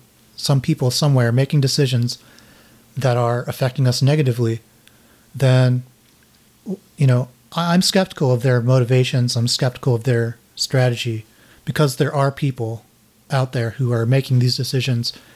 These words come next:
and they're not on our side. So you have to be able to call that out. And if you can't, then I think that's something to be skeptical of. And, um, the last one, uh, I guess it kinda ties in with other ones, but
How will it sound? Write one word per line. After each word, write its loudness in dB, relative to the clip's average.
and 2
they're 4
not 2
on 2
our 2
side. -2
So 0
you 2
have 0
to -8
be 2
able 2
to -2
call 0
that 2
out. -4
And 2
if 0
you 2
can't, 0
then 0
I 0
think -2
that's 0
something 0
to 0
be 0
skeptical -4
of. -8
And, 2
um, 0
the 0
last -2
one, -6
uh, -4
I -2
guess 0
it -8
kinda 2
ties 0
in 2
with 0
other 0
ones, 2
but -4